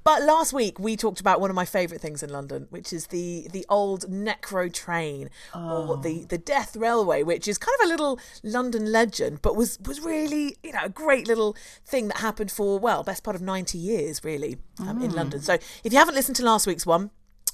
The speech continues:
Speaker 1: go and have a listen. Uh, it's all kinds of fantastic, uh, fun. And we picked our podcast pedestal last week, so the things that we thought were the, the kind of crux points of the story.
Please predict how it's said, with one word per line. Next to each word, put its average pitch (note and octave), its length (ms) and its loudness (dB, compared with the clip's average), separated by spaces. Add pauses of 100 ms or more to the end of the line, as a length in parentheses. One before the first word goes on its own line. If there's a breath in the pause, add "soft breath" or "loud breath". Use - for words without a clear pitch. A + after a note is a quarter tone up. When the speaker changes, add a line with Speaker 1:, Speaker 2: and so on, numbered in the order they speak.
(120)
Speaker 1:
go A3+ 160 12
and A#3 80 6
have A3+ 100 6
a - 40 2
listen. F3+ 400 2 (320 loud breath)
Uh, F3 220 8
it's F#3+ 240 -2
all G3+ 180 4
kinds F3+ 360 0
of E3+ 120 2
fantastic, E3+ 680 0
uh, D3+ 200 4
fun. F3 380 2 (380 loud breath)
And G#3+ 680 6
we A3+ 220 0
picked - 500 0
our A#3 640 4
podcast D#4+ 560 -6
pedestal B3 460 -4
last D3 240 -2
week, D#3+ 160 -2
so F#3+ 80 -4
the F#3 80 -4
things A3 320 -4
that G3+ 80 -2
we G3+ 160 -2
thought F3 280 -2
were F3+ 120 4
the, E3+ 160 4 (320 loud breath)
the F3+ 80 -2
kind F#3+ 120 0
of - 100 -2
crux - 400 0
points E3+ 640 0 (120)
of F3+ 240 6
the F3 80 -4
story. A#3+ 580 2